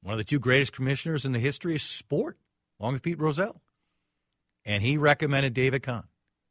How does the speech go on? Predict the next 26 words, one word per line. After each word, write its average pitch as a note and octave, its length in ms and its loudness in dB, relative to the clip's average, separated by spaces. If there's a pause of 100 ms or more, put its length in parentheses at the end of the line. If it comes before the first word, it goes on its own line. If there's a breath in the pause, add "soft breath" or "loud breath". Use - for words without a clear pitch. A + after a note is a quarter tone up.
(120)
And E2+ 120 -16
it's - 120 -16
not A#2+ 160 2
often C3+ 300 2
you C3 80 -2
can A#2+ 80 -6
say C#3 200 -2
this, C#3 200 -4
but - 160 -20 (800)
David - 260 -4
Stern A2+ 280 -8
was F2 140 -14
totally E2 240 -10
wrong. D2+ 180 -18 (960)
'Cause - 160 -20
David A2 280 -2
Kahn F2+ 580 -4
was D2+ 200 -20
clueless G2 680 -10
in C#2+ 80 -20
this C#2 180 -20
area. D#2 240 -20 (1200)
And F#2 160 -10
the F2+ 40 -8
draft A2+ 460 2
happens, G2+ 720 -2